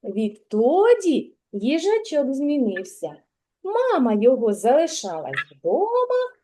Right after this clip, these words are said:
а він за харчами сам ходив. Колючки в їжачка відразу зміцніли, настрій покращився, але найголовніше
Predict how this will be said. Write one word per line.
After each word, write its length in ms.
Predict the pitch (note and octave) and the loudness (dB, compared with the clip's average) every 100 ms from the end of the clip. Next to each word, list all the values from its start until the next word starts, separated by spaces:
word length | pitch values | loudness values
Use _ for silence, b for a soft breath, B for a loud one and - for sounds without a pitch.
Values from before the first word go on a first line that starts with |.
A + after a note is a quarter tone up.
| _ | _
а 360 | A3 G#3 F#3+ F#3 | -8 -4 -2 -4
він 680 | F3+ G3+ C4 E4 F#4+ G#4+ G#4 | -4 -6 -4 0 0 0 -2
за 360 | A3 A3 A3 A3 | 0 0 0 -4
харчами 1000 | F#3 F3+ - F#3+ F#3 G#3+ D4+ F#4+ G#4 G#4 | -6 -6 -10 -8 -4 -4 -2 -2 -2 -2
сам 600 | - - E3 F#3 A3 A3 | -6 -8 -8 -6 -8 -8
ходив. 440 | A3 G#3 F#3 D#3+ D#3+ _ _ _ _ _ _ _ | -10 -8 -8 -10 -12 _ _ _ _ _ _ _
Колючки 800 | G3 G3 G#3 - - - A#4+ G4+ | 0 2 0 -2 -4 4 6 6
в 40 | |
їжачка 840 | F4 D#4+ D4 C4+ C4+ - C4+ C4 A#3 | 2 -2 0 0 -2 -8 -4 -2 -2
відразу 800 | A3 G3+ G#3 D4 G#4 A4 D#4 C#4+ | -2 -2 -2 -2 -2 -2 -4 -6
зміцніли, 960 | G#3+ A3+ G#3+ - G#3 G#3+ G#3 F#3+ D#3+ D#3 _ _ _ - | -4 -4 -6 -6 -2 0 0 -4 -10 -18 _ _ _ -4
настрій 680 | G#3+ G#3+ A#3+ C4 B3 C4 C4 | 0 2 0 -2 -4 -6 -2
покращився, 1300 | B3 C4 B3+ B3 C4 B3+ A3+ - - F#3 - - E3 _ _ _ | 0 0 0 2 2 2 -2 -6 -14 -16 -16 -18 -20 _ _ _
але 360 | - B3+ C4+ C#4+ | -4 -2 0 0
найголовніше 1200 | C4+ C4 A#3 A#3 A3+ A3 G#3+ C4 F#4+ A4+ - - | -2 -2 -2 -2 0 -2 -2 -2 -4 -8 -14 -16